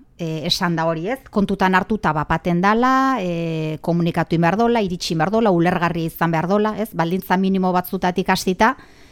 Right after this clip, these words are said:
eta hori esango nuke bi plan horietan zer edukia, ez? Bertsoan, bon, aurrera goaz, edo, eta gero, ba, nola esan dezun hori, ez? Azkenen, ba, bueno,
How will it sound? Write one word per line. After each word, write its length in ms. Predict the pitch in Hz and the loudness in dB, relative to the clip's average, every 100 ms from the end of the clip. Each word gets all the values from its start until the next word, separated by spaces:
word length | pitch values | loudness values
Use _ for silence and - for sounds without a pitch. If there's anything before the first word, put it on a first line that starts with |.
| - - - - | -20 -20 -20 -6
eta 920 | 170 160 170 165 156 160 151 147 151 - - - | -4 -2 -2 -2 0 -2 -2 -2 -6 -10 -20 0
hori 180 | 214 180 | 2 2
esango 280 | - 160 165 | 2 -2 -2
nuke 180 | 175 | -2
bi 120 | 180 214 | 0 0
plan 260 | 208 175 | 2 2
horietan 400 | 165 165 165 165 | 2 -2 -2 -2
zer 420 | 160 - 220 - - - | -2 0 0 0 -8 -6
edukia, 600 | 185 196 - 202 208 220 | -2 -2 0 0 2 0
ez? 80 | 262 | -2
Bertsoan, 840 | 185 185 - 196 185 180 180 180 170 | -4 -4 -2 2 4 4 4 2 0
bon, 160 | 156 | 0
aurrera 380 | 170 180 185 175 | -2 0 0 0
goaz, 420 | 165 196 254 262 - | 2 2 2 0 -4
edo, 560 | 190 175 170 165 160 170 - - - - | -4 -2 0 0 -2 -4 -12 -20 -20 -14
eta 300 | - 190 170 175 | -4 0 2 2
gero, 140 | 202 | 4
ba, 80 | 170 | 4
nola 320 | 180 185 165 | 2 2 0
esan 200 | 151 160 | -2 -4
dezun 280 | 151 - 160 | -6 -4 -4
hori, 180 | 156 185 | -2 -2
ez? 120 | 254 | -4
Azkenen, 380 | 160 - 170 190 | -6 -4 -2 0
ba, 60 | 160 | 0
bueno, 320 | 156 147 135 | 0 -2 -4